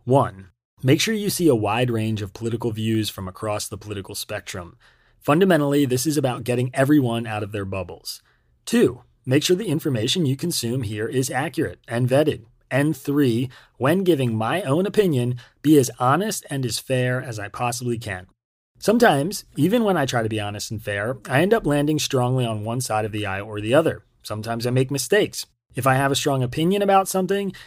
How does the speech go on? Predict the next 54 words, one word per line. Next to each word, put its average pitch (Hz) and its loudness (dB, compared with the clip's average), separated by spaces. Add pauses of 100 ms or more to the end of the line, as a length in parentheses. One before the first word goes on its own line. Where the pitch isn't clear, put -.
(180)
I 165 2
view 143 2
it 214 8
as 147 -2
my 127 0
responsibility 110 -4
to 123 -10
be 127 -8
honest 143 0
about 95 -16
that, 104 -10
rather 123 0
than 120 -2
hide 123 2
behind 127 0
an 104 -4
attempt 165 0
to 139 -6
take 127 -2
some 123 -2
more 117 -2
centrist 110 -4
stance. - -6 (540)
Given 196 4
all 233 8
that, 120 4
I 127 2
also 180 2
think 131 -2
I 123 -2
have 131 0
a 131 -2
responsibility 127 2
to 135 0
address 123 2
criticism 117 -4
head 104 -6
on. 147 2 (260)
So 139 2
that 135 0
is 165 -2
what 117 -4
today 95 -6
is 101 -12
about. 113 -4 (460)
Before 185 8
I 226 8
begin, 165 2
I'd 135 -2
like 139 0
to 151 0
note 113 -4
two 143 -2
things. 107 -8